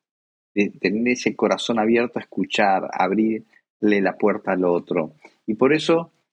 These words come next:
no termina cuando terminó el cuestionario, no termina cuando terminó la reunión, no termina con un documento magisterial,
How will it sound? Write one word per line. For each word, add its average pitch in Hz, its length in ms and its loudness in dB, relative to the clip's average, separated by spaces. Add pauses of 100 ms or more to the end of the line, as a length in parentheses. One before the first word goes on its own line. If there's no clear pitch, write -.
(120)
no 127 200 2
termina 131 420 2
cuando 101 200 2
terminó 107 560 2
el 101 100 2
cuestionario, 110 880 2
no 113 120 -4
termina 117 260 0
cuando 107 180 0
terminó 101 360 0
la 101 120 2
reunión, 104 540 0
no 104 120 -4
termina 117 320 0
con 101 180 0
un 104 120 -4
documento 101 580 0
magisterial, 101 960 0